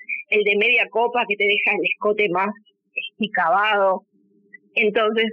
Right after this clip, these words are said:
la idea, mi idea, y siempre como mi fetiche personal, que aunque sé que es difícil, es un punto que a mí siempre me genera entusiasmo, es pensar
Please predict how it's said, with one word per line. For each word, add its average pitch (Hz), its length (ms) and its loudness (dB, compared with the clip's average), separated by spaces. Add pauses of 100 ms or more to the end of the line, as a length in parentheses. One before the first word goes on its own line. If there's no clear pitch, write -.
(160)
la 202 180 2
idea, 240 640 2
mi 240 300 0
idea, 247 420 2
y 196 160 -4
siempre 214 320 0
como 180 340 -4 (240)
mi 208 180 -6
fetiche 240 720 -2 (380)
personal, 226 720 0 (460)
que 240 80 0
aunque 285 280 0
sé 220 140 0
que 233 100 -2
es 190 60 -8
difícil, 269 920 0 (400)
es 220 200 0
un 220 160 0
punto 240 640 0
que 170 100 -4
a 185 40 0
mí 208 200 0
siempre 226 360 0 (100)
me 202 120 -2 (100)
genera 208 320 0
entusiasmo, 220 840 -4
es - 180 -2
pensar 208 540 0